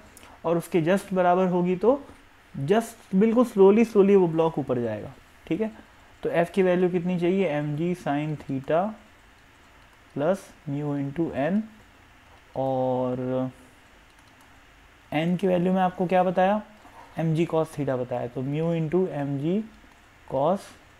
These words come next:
theta, है ना। एमजी, एमजी बाहर आ जाएगा, ट्वेंटी बाहर आ गया। अब मैं वैल्यूज पुट कर रहा हूँ,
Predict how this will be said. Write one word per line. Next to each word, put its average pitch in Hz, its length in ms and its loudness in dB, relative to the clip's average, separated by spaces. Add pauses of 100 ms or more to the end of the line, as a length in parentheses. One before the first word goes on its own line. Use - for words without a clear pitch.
theta, 120 300 -8 (380)
है 170 80 -6
ना। 196 140 -2 (800)
एमजी, 165 300 2
एमजी 185 280 4
बाहर 170 280 2
आ 185 80 4
जाएगा, 190 360 2
ट्वेंटी 160 400 -2
बाहर 175 240 2
आ 175 100 2
गया। 180 240 -2 (680)
अब 170 100 6
मैं 190 140 4
वैल्यूज 175 300 4
पुट 143 240 -6
कर 123 140 -6
रहा 120 100 -8
हूँ, 117 100 -14